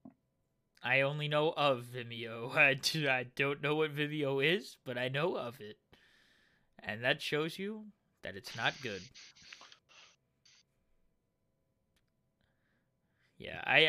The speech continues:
I have to, uh, make sure people know. They're, uh, they're underrated. And I have to make sure they get 'em right because I have a video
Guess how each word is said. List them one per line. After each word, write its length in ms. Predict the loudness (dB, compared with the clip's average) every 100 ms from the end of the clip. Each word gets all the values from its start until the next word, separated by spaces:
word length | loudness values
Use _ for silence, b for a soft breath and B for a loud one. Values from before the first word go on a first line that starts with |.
| 4 4
I 140 | 6
have 160 | 6 4
to, 160 | 0
uh, 360 | 2 2 0 -2 -8
make 220 | -4 -4 -4
sure 180 | -4 -4
people 340 | -6 -8 -10
know. 400 | -10 -10 -10 -12 _ _ _ _ _ _ _ _ _ _ -20 _ _ _ -20 -18 -14 2
They're, 240 | 6 8
uh, 260 | 6 4 -2 B -18 _ -8
they're 420 | 0 0 0 -4 _ _ _ _ -20 _ 2
underrated. 760 | 2 4 2 2 0 0 -6 -14 -20 _ _ _ -20 _ _ _ _ _ _ _ _ _ -6
And 160 | -2 2
I 140 | 4
have 200 | 4 2
to 60 | -6
make 180 | -8
sure 120 | -6 -6
they 120 | -2
get 160 | -2
'em 120 | -2 -4
right 240 | -6 -6
because 340 | -10 -4 -4 -4
I 260 | -2 -2
have 300 | 2 4 4
a 100 | 0
video 600 | 2 0 0 0 0 -2